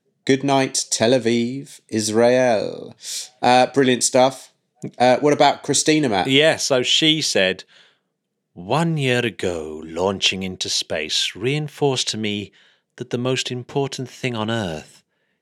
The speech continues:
Speaker 2: is the people you love. Today, as we all stay close to home, I'm struck how that still couldn't be more true."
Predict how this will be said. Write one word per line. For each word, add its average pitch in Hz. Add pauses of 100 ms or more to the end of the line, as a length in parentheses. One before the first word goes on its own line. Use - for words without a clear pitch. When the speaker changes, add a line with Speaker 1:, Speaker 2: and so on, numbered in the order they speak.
(160)
Speaker 2:
is 98
the -
people 95
you 85
love. 82 (600)
Today, 101
as 110
we 82
all 95
stay 87
close -
to 92
home, 80 (640)
I'm 98
struck - (300)
how 135
that 131
still 123 (560)
couldn't 80 (240)
be 92
more 90
true." 78